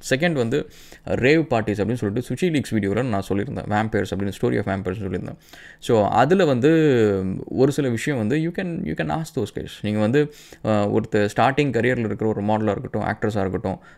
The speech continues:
"ரேவ் பார்ட்டிஸ் போனீங்களா?" அப்படின்னு சொல்லிட்டு நீங்களே கேளுங்க. So ரேவ் பார்ட்டிஸ்ல போயிட்டு நீங்க என்ன பண்ணிருப்பீங்க அப்படின்னு சொல்லிட்டு கேளுங்க. ஏன்னா அது வந்து எஸ்கார்ட் பண்ணி உங்களை கூட்டிட்டு போறது உங்க, உங்க வீட்ல இருக்க ஒரு ரிலேட்டிவ் தான் கூட்டிட்டு போவாங்க. So அவங்க வந்து அங்க கூட்டிட்டு போய் என்ன அச்சீவ் பண்ண நினைக்கிறாங்க? அங்க வரது யாரு? எல்லாமே celebrities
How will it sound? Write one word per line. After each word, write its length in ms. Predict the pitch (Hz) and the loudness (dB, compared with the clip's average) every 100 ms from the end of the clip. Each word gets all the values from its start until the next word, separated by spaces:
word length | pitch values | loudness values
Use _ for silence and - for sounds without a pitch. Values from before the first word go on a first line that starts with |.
| - | 0
"ரேவ் 220 | 117 147 | 2 4
பார்ட்டிஸ் 300 | 139 123 110 | 2 0 -2
போனீங்களா?" 280 | 110 98 98 | -4 -2 -2
அப்படின்னு 140 | 95 117 | -2 -2
சொல்லிட்டு 380 | 123 139 165 | -4 -6 -4
நீங்களே 180 | 147 127 - | -2 -2 -4
கேளுங்க. 300 | - - - - - | -6 -6 -8 -14 -12
So 360 | - 113 104 | -2 2 4
ரேவ் 360 | 104 95 104 151 | 4 4 2 2
பார்ட்டிஸ்ல 360 | 147 131 123 113 | 2 0 0 0
போயிட்டு 180 | 113 113 | 0 -2
நீங்க 180 | 117 101 | -2 -2
என்ன 100 | 104 | -4
பண்ணிருப்பீங்க 520 | 101 95 98 92 107 _ _ - - - | -4 -4 -4 -6 -8 _ _ -20 -8 -2
அப்படின்னு 120 | 117 | 0
சொல்லிட்டு 440 | 135 120 113 107 101 | 0 0 -2 0 0
கேளுங்க. 240 | 92 92 - - - 135 | 0 -4 -10 -20 -4 4
ஏன்னா 40 | |
அது 240 | 135 127 | 6 6
வந்து 200 | 135 135 | 4 4
எஸ்கார்ட் 420 | 151 127 127 156 131 | 4 4 2 0 0
பண்ணி 180 | 131 | -2
உங்களை 140 | 127 110 | -2 0
கூட்டிட்டு 280 | 131 131 113 | 0 2 0
போறது 220 | 110 117 | 0 -2
உங்க, 240 | 127 107 | -2 0
உங்க 280 | 92 90 110 | 0 0 2
வீட்ல 240 | 110 131 | 2 2
இருக்க 180 | 123 110 | 0 2
ஒரு 120 | 107 | 2
ரிலேட்டிவ் 260 | 107 113 113 | 2 2 2
தான் 180 | 113 117 | 0 0
கூட்டிட்டு 300 | 120 110 95 | -2 0 -2
போவாங்க. 300 | 90 - - | -4 -6 -10
So 180 | 151 139 | -4 -4
அவங்க 120 | 131 | -2
வந்து 160 | 127 147 | -2 0
அங்க 120 | 123 | -2
கூட்டிட்டு 340 | 107 135 120 | 0 0 0
போய் 100 | 113 | 0
என்ன 180 | 113 110 | 0 0
அச்சீவ் 220 | 104 120 | 0 -2
பண்ண 200 | 110 101 | -2 -4
நினைக்கிறாங்க? 380 | 95 92 92 85 - - - | -4 -4 -6 -6 -12 -20 -6
அங்க 300 | 107 104 110 | -2 2 4
வரது 160 | 139 | 4
யாரு? 260 | 123 110 101 | 2 0 0
எல்லாமே 280 | 107 117 123 | 0 0 0
celebrities 480 | 120 117 107 92 | 2 2 0 -4